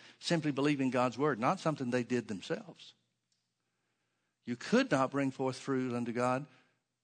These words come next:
before you were born again. So we're dead to sin, and we're also dead to the law, that we might bring forth fruit unto God. For when we were in the flesh, doesn't say in the body, we're all in the body.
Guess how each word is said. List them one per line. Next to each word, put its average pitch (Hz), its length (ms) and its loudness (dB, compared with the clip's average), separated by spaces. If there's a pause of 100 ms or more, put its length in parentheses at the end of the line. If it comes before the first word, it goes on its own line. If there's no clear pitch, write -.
(240)
before 127 280 0
you 123 160 0
were 113 80 0
born 117 260 0
again. 151 300 -4 (1700)
So 165 180 4
we're 156 140 6
dead 175 280 8
to 175 80 8
sin, 220 380 6
and 180 160 6
we're 165 140 8
also 185 280 6
dead 175 280 6
to 170 60 4
the 165 120 4
law, 185 220 8
that 165 160 4
we 156 100 2
might 160 240 4
bring 165 180 4
forth 165 240 0
fruit 170 240 4
unto 151 160 2
God. 180 380 6 (240)
For 208 260 8
when 185 220 4
we 180 80 6
were 175 160 6
in 180 100 6
the 160 80 2
flesh, 220 600 6 (440)
doesn't 147 140 4
say 180 260 8
in 180 120 6
the 170 60 4
body, 185 460 8
we're 143 160 6
all 175 180 10
in 147 120 6
the 131 60 2
body. 165 380 6